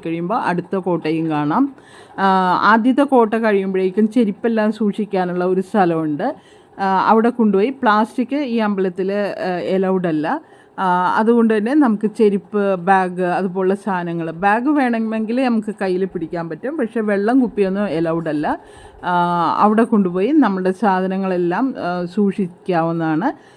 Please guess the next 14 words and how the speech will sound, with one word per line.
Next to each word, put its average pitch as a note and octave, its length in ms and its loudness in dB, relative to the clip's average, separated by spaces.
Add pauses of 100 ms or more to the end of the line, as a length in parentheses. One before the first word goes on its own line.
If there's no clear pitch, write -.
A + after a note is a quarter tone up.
(260)
ആ, F#3+ 60 0 (340)
അതിനുശേഷം C#4+ 680 4
നമ്മൾ G#3+ 260 0
അടുത്ത G3+ 540 -2
കോട്ടയും A3+ 600 0 (100)
കടന്നിട്ടാണ് F3+ 800 -4
ഇത് F3+ 360 -2
ഈ F3+ 160 -2
അമ്പലത്തിന് F3+ 760 -2
ബൃഹദേശ്വര F#3 800 2
ക്ഷേത്രത്തിലേക്ക് E3+ 760 -4
ഉള്ളിലേക്ക് F3 600 0
പോകുന്നത്. D#3 680 -2 (1600)
ദക്ഷിണേന്ത്യയിലെ B3 1000 2